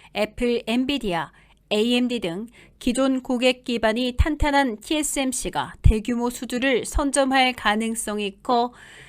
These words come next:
삼성의 시장 점유율 확대는 쉽지 않아 보입니다. 설상가상 삼성전자가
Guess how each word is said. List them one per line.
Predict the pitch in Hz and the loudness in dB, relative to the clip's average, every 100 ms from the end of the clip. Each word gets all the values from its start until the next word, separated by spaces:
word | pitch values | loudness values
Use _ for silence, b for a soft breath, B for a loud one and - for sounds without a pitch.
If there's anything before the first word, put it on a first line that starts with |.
| B B | B B
삼성의 | - 285 285 294 262 262 262 254 | 2 4 4 2 0 2 2 2
시장 | 320 285 277 277 269 | -2 2 2 2 -2
점유율 | 233 214 233 233 | -4 -4 -4 -4
확대는 | 233 226 202 214 226 | -6 -6 -6 -4 -6
쉽지 | - 302 254 - 262 254 | -6 -8 -8 -6 -4 -4
않아 | - 165 233 262 | -4 -2 -2 -2
보입니다. | 240 196 151 - - - _ B B B B B | -2 -6 -10 -12 -14 -14 _ B B B B B
설상가상 | - 285 294 285 254 254 277 226 | 0 2 2 2 2 2 0 0
삼성전자가 | - 311 330 302 294 262 196 220 208 | -2 0 0 0 0 0 0 2 2